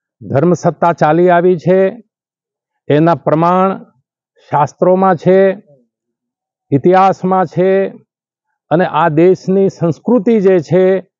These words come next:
એમાં પ્રમાણ, પ્રમાણ છે કે રાજસત્તા સાથે ધર્મસત્તા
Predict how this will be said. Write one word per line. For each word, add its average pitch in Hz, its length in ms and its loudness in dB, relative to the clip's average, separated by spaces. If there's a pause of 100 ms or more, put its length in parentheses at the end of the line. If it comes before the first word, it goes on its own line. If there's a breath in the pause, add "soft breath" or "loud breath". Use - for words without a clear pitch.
(200)
એમાં 175 380 0
પ્રમાણ, 175 380 -2
પ્રમાણ 180 540 -2
છે 190 440 2 (680)
કે 190 400 2 (420)
રાજસત્તા 180 880 -2
સાથે 180 480 -2
ધર્મસત્તા 180 1040 -2